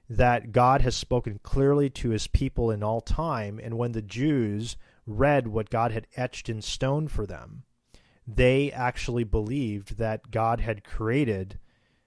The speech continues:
the universe in six days, and we are not so much smarter than them today. We are not so much more enlightened than the Jews of the time of Moses that we just know better now.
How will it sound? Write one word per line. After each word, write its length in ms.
the 160
universe 760
in 160
six 420
days, 580
and 160
we 160
are 100
not 480
so 340
much 380
smarter 520
than 220
them 240
today. 600
We 140
are 260
not 320
so 200
much 240
more 180
enlightened 920
than 200
the 100
Jews 480
of 100
the 80
time 240
of 160
Moses 520
that 160
we 140
just 240
know 300
better 320
now. 380